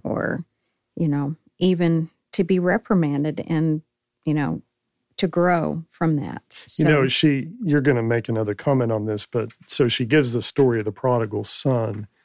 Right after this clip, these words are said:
Speaker 1: Yeah.
Speaker 2: which is very familiar. I just wanna make the comments that, that the picture she painted about the father and his, in the, in the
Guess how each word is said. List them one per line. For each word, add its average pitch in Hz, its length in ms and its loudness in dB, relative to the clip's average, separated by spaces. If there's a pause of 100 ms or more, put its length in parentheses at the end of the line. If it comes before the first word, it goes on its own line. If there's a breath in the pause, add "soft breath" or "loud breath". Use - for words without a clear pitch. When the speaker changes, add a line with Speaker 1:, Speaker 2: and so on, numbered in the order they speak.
(220)
Speaker 1:
Yeah. - 140 0
Speaker 2:
which 104 240 -2
is 107 140 -2
very 123 240 2
familiar. 120 500 0
I 107 60 -2
just 127 220 0
wanna 131 160 2
make 113 200 -4
the 113 80 -6
comments 113 540 -4
that, 117 160 -8
that 120 160 -4 (140)
the 135 100 0
picture 131 380 -4
she 113 200 -4
painted 117 480 -2
about 107 400 -4 (360 loud breath)
the 127 80 0
father 123 580 2
and 104 100 -4
his, 101 340 -6 (640)
in 117 180 2
the, 113 140 -6
in 110 180 -2
the 101 200 -8